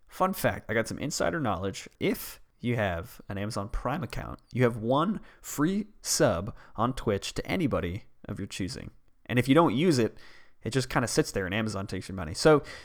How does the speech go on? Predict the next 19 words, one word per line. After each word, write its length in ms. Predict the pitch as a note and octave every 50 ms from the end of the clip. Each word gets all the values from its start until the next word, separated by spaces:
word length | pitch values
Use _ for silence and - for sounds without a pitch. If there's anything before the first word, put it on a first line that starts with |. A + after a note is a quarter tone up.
| - -
if 100 | B2+ -
you 60 | - A#2
feel 200 | - F#3 F#3+ G3+
so 140 | - B2
compelled, 440 | G#2+ - G#2+ G2 - F2 E2+ E2 F#2
if 120 | G2+ - A#2
you 100 | B2 B2+
enjoy 680 | A2+ G#2+ G#2 G#2+ B2 C3 C#3 C3+ B2+ A#2+ A#2 A#2+ B2 - -
our 120 | - G#2
Twitch 360 | G2+ - - - A#2+ B2 -
streams 580 | - - - G2 F2 E2+ E2 F2+ F#2 - - - - - - - - - - -
just 240 | - D3+ G3 -
as 100 | D#3 C3+
much 180 | D#3 D3 C#3+ -
as 120 | A2+ A#2
our 60 | B2 B2
friend 260 | - C#3 C3+ A#2 G#2
Jimmy 240 | - C#3+ F#3+ F#3+ -
does, 480 | - D2+ D2 D2 D2 - - - -